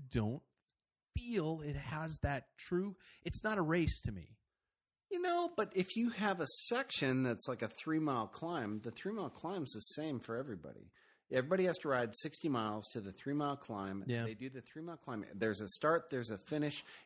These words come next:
Speaker 2: It's judged. It is more of a sport to you based upon our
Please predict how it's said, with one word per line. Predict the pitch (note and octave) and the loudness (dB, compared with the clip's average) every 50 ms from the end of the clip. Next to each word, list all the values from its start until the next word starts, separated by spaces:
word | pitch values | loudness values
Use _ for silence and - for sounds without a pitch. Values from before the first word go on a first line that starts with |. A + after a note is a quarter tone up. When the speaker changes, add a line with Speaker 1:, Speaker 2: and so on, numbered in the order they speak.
| _ | _
Speaker 2:
It's | - A#2+ - - | -4 -4 -4 -4
judged. | - - A2+ F#2+ F2+ - - - - - - _ | -2 0 0 0 0 -2 -8 -10 -14 -20 -8 _
It | - C3 | 0 2
is | C3 B2 - A2 | 2 2 2 0
more | A#2+ B2 A#2+ C3 D#3 F3+ | 0 2 4 4 4 4
of | F#3 | 4
a | F#3 | 2
sport | - - - - F3 D#3+ D3 C#3+ C3+ - - - - _ _ _ - | 0 0 0 2 4 4 4 4 0 -2 -10 -20 -20 _ _ _ -4
to | - E3+ | -2 0
you | F3+ F3+ G3+ A3 G3+ D#3+ B2+ A2 G#2 A2 A#2 B2+ C3 | 0 2 2 6 6 6 6 6 4 0 -2 -2 0
based | - A#2+ A#2+ A#2+ - - | 2 4 4 4 4 0
upon | B2 - C#3 C3+ A#2+ | -2 -2 0 2 2
our | A2 G#2 G#2 | 2 2 0